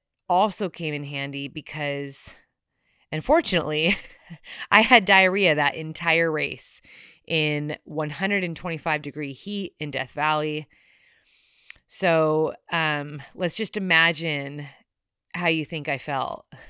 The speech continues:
<laughs> Not good, all right? Not good at all.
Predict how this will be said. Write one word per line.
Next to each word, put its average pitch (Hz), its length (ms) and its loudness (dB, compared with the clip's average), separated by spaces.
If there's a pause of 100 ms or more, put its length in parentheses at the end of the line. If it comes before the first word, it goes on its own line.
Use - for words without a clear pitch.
(260)
<laughs> - 500 -8
Not 185 500 6
good, 185 400 4 (380)
all 160 80 0
right? 170 360 4 (680)
Not 208 300 6
good 233 180 8
at 202 120 4
all. 151 360 6